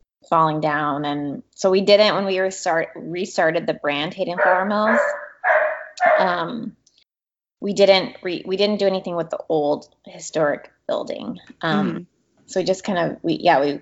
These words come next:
Speaker 1: kind of went back to the original history of, of the start of that mill and the stone milling and the grains they would have been using. But we didn't, yes, we didn't use the old building,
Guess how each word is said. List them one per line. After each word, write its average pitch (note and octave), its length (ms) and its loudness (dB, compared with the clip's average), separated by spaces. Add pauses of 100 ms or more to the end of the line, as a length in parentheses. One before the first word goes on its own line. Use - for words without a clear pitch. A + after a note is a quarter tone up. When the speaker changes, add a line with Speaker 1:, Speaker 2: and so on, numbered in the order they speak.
(140)
Speaker 1:
kind G#3+ 160 -2
of G3 80 2
went E3+ 180 -2
back F3+ 440 2
to - 80 -10
the D#3 360 -4 (540)
original G3 600 0
history F#3 800 -4
of, D#3 240 2 (500)
of D#3+ 180 -2
the E3+ 80 -8
start E3+ 300 2
of D#3+ 80 -2
that D#3 180 0
mill D#3 280 -2
and D3+ 80 -6
the D#3+ 60 -10
stone D#3 400 -4
milling D3+ 460 -6
and C#3+ 120 -8
the D3 200 -6
grains C3+ 340 -6
they D#3 100 -4
would D3+ 100 2
have D3 80 -6
been D3+ 180 -6
using. D3+ 380 -8
But - 760 -4
we F3+ 100 0
didn't, F#3+ 280 2 (200)
yes, D#3+ 240 0
we F3+ 60 -4
didn't G#3 200 2
use G#3 200 2
the E3+ 180 4
old E3 280 -2
building, D#3+ 560 0